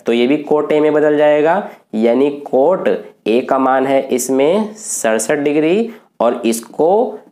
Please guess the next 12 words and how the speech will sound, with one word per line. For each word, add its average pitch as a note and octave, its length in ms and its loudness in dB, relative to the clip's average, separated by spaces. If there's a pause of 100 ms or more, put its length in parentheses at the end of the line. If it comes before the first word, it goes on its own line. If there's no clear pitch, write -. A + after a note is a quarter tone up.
(220)
as B2+ 240 2
it C#3 140 -2
is B2 140 2
उतार G2+ 380 0
देंगे, F#2+ 440 -2 (400)
ठीक E3+ 160 -2
है, A#3 120 0 (300)
बराबर A#2 480 0
में B2+ 160 2
एक। A2+ 500 -2 (420)
अब C#3+ 140 -2
देखिए, F#3 460 0